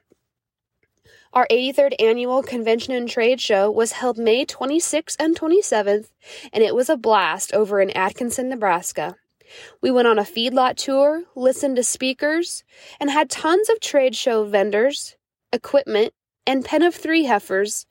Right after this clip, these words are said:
to keep us entertained during our breaks. We had our two prominent speakers, Amanda Radke and Rob Sharkey,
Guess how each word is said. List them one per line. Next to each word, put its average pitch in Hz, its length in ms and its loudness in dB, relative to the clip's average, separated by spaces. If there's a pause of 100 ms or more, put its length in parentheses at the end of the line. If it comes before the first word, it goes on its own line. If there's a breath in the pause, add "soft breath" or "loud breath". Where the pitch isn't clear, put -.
(280)
to - 100 -12
keep 277 220 -2
us - 140 0
entertained 233 580 0
during 196 300 2
our 202 80 2
breaks. 208 520 -2 (600 loud breath)
We 233 140 2
had 220 180 2
our 208 100 2
two 247 340 -6
prominent 226 520 2
speakers, 269 640 -4
Amanda 220 380 2
Radke 208 520 0
and 214 200 0
Rob 208 240 2
Sharkey, 247 560 -2